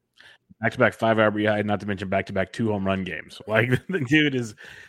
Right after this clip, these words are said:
he's something else. He really is. I love watching him play. You mentioned, uh, The Natural. Well, where they're playing tonight,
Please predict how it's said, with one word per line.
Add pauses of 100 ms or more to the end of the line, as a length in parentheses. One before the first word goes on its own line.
(160)
he's
something
else.
He
really
is.
I
love
watching
him
play.
You
mentioned,
uh,
The
Natural.
Well,
where
they're
playing
tonight,